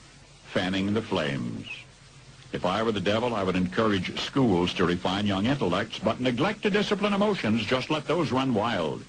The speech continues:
Until before you knew it, you'd have to have drug-sniffing dogs and metal detectors at every schoolhouse door. Within a decade,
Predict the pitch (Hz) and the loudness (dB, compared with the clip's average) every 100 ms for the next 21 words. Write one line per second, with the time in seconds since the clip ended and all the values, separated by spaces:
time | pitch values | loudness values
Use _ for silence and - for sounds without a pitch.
0 | - - - - 78 104 101 98 101 107 | -18 -20 -16 -6 -2 0 2 0 0 2
1 | 101 87 165 220 - - - - - 180 | 2 2 2 0 -4 -16 -18 -4 0 2
2 | 101 87 - - 80 73 87 95 - 104 | 0 -2 -4 -2 -4 -2 0 0 -2 -2
3 | 98 101 90 95 113 131 101 85 98 110 | 0 0 0 0 -2 -2 -2 0 0 0
4 | 87 80 73 92 - 85 82 82 85 87 | -2 -2 -2 -4 -4 -4 -2 -2 -2 0
5 | 104 - - 98 107 92 107 - 92 76 | 0 0 0 2 2 0 -2 -2 -2 -2
6 | 73 - - - - - - - - - | -4 -6 -14 -20 -20 -20 -18 -12 -6 0
7 | 107 123 131 120 135 139 131 151 190 | 2 2 2 0 -2 0 0 2 0